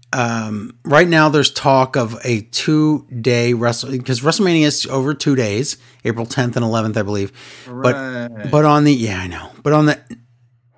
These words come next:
Speaker 1: on the, uh, two days before that,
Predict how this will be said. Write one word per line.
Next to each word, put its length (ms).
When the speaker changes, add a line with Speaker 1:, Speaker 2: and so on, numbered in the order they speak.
Speaker 1:
on 340
the, 440
uh, 480
two 160
days 240
before 720
that, 460